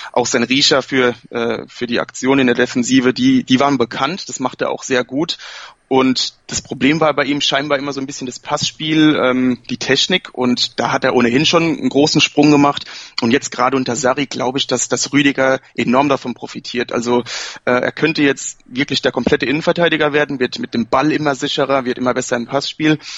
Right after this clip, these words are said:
Und wie du gesagt hast, eine tolle Entwicklung und, ähm, natürlich auch etwas, was man, äh, im Hinblick auf die deutsche Nationalmannschaft, äh, auf jeden Fall im Auge behalten muss.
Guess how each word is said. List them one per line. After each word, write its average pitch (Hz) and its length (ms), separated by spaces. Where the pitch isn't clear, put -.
Und 117 80
wie 123 60
du 120 100
gesagt 120 340
hast, 127 200
eine 120 60
tolle 131 200
Entwicklung 135 580
und, 127 480
ähm, 120 380
natürlich 127 400
auch - 180
etwas, 127 300
was 123 160
man, 120 300
äh, 120 260
im 123 100
Hinblick 131 300
auf - 140
die 123 120
deutsche 120 260
Nationalmannschaft, 123 840
äh, 113 140
auf - 240
jeden 120 140
Fall 120 120
im 120 80
Auge 120 160
behalten 127 320
muss. - 300